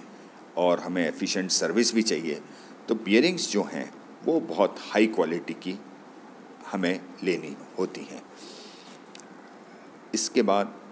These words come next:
spindle में vibration, जब वो rotate हो कर रहा है तो vibration और noise भी generate होती है। तो स्पिंडल की नॉइज़ और वाइब्रेशन को रिड्यूस करने के लिए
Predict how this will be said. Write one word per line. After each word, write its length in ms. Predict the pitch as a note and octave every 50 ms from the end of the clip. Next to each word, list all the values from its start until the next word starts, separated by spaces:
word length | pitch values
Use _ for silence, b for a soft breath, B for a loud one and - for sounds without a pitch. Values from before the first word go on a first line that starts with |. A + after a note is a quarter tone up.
| - - -
spindle 440 | - - - A#2+ A#2+ A2 A2 A2 G#2
में 320 | F#2+ G2 G2+ F2 - - - - - - - - - - - -
vibration, 580 | E2 D#2 F2 F2 F2 F#2 F#2+ F#2 - A2 G#2 A2 - -
जब 160 | - G2 F2
वो 80 | F#2+ F2+
rotate 440 | F2 E2+ - - A#2 A2+ - -
हो 60 | - - - -
कर 120 | E2+ D#2
रहा 140 | D#2 D#2+ D#2+
है 240 | D#2 E2+ D#2+ D2+ - - - - - -
तो 60 | F2
vibration 640 | E2 D#2 D2+ D#2 D2 - F2 E2 - - G2 G#2+ A2 - - - - - -
और 120 | F2 D#2
noise 360 | D2 C#2+ E2 F2+ F#2 F2 -
भी 80 | - F2+
generate 440 | - - D2+ D2 D2 D#2 D2 - -
होती 220 | - - - D2
है। 180 | C2+ - C3 - - B B B B B B B B B B B - - - - - - -
तो 300 | A#2 G#2+ G#2 G2 - - - - - -
स्पिंडल 460 | - - - - A2+ A#2+ A#2+ B2+ B2+
की 400 | A#2+ - A2+ A#2 A#2 - - - - - -
नॉइज़ 580 | F2+ F2 E2+ E2 E2+ F#2+ G#2 A#2+ A2+ - - - - - - -
और 120 | F#2+ E2
वाइब्रेशन 640 | D#2 D#2 D2+ D2 - D2 - - F#2 F2+ - - F2+
को 240 | - - D#2+ D#2 C#2 - - - - - - - - - - - - -
रिड्यूस 640 | E2 F2+ E2 F#2 A#2+ D3 D#3 - - - - - -
करने 260 | - F#2+ F#2 F2+ F2+ E2+
के 160 | - D#2+ D2+
लिए 300 | D2 C#2+ C#2+ D#2 C#2+